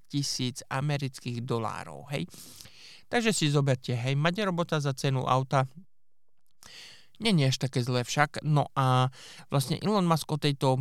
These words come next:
od jeho predstavy, ako by tento Tesla bot mal vyzerať, taký pekný viete, luxusný, hej, v jednoduchosti je krása však. Samozrejme, že tento Bumblebee vlastne nevyzerá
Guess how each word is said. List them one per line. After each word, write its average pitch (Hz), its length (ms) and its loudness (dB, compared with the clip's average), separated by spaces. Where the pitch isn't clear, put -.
od 139 80 2
jeho 147 460 4
predstavy, 135 720 0
ako 135 200 -4
by 135 120 0
tento 131 320 -2
Tesla 131 320 0
bot 123 160 -2
mal 120 240 0
vyzerať, 131 400 -2
taký - 240 -8
pekný 131 640 -2
viete, 143 320 -6
luxusný, 143 960 2
hej, 131 320 2
v 135 160 4
jednoduchosti 135 640 2
je 120 80 -2
krása 123 400 0
však. 131 320 -2
Samozrejme, 135 480 2
že 127 320 4
tento 127 400 0
Bumblebee 131 640 2
vlastne 127 320 -2
nevyzerá 135 960 4